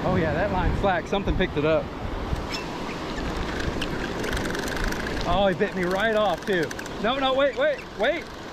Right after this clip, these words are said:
There he is. Yes. Yes, fish. <laughs> Awesome.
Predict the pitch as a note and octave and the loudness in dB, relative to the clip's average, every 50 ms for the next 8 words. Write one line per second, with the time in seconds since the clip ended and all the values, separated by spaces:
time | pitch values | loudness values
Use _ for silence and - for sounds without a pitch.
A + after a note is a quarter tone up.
0 | - - - - - - - - - - - - - - - - - - - - | -12 -10 -10 -10 -10 -10 -10 -8 -8 -8 -8 -8 -8 -8 -6 -6 -6 -6 -6 -4
1 | - - - - - - - - - - - - G#3+ A3 B3 C#4+ C#4+ C4 C4+ C4 | -4 -4 -4 -4 -6 -6 -6 -4 -4 -2 -2 2 4 4 6 6 6 6 6 6
2 | B3 A#3 A#3 F#3 G3 B3+ D4+ F4 F4+ D#4+ - - - - - - - - - - | 6 4 4 2 2 2 4 4 2 2 0 -4 -10 -16 -16 -16 -16 -16 -16 -16
3 | - - - G3+ G3+ C4 D#4+ F#4 F#4+ E4+ - - - - - E4+ F#4+ G4+ F4 C#4+ | -16 -14 -10 -2 0 2 2 2 2 0 -2 -4 -6 -2 0 2 4 4 4 2
4 | - - - - - - G#3+ G#3 F3+ - - C#4 C#4+ - - D#4+ - - - D#4+ | 0 -2 -10 -12 -10 -8 -6 -6 -2 2 4 2 4 2 0 -2 -2 -2 -2 -2
5 | D4+ D4+ - - D4 D#4+ D#4 C#4+ B3+ C4 D4 F4 F#4 F#4 D#4+ A#3+ - B3 F3+ | -2 -2 0 0 0 0 2 2 2 2 2 2 4 2 2 0 -2 -4 -4